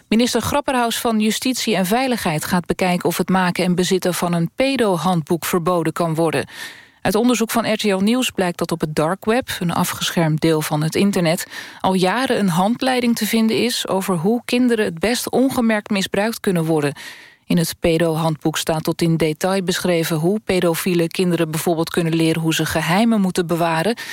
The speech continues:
en hoe alle D N A-sporen na het misbruik kunnen worden gewist. Het Vaticaan is kwaad op een Italiaanse journalist... die heeft gemeld dat paus Franciscus het bestaan van de hel ontkent.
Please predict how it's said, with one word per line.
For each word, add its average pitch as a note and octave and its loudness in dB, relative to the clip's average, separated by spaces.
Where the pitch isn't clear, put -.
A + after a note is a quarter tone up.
en A#3 2
hoe A3+ 2
alle A3+ 0
D E3 -8
N F#3+ 0
A-sporen G3 0
na E3 0
het D#3 -4
misbruik D#3+ 0
kunnen E3 0
worden D#3 0
gewist. D#3 -2
Het - 0
Vaticaan D4 0
is B3 0
kwaad C4 2
op A3+ -4
een A3+ 2
Italiaanse A3 2
journalist... G3 0
die B3 0
heeft A#3+ 0
gemeld A#3 2
dat A3 -4
paus A3 -2
Franciscus A#3+ 0
het A3+ 0
bestaan A3 2
van F#3+ 0
de E3 2
hel G#3 0
ontkent. F3 0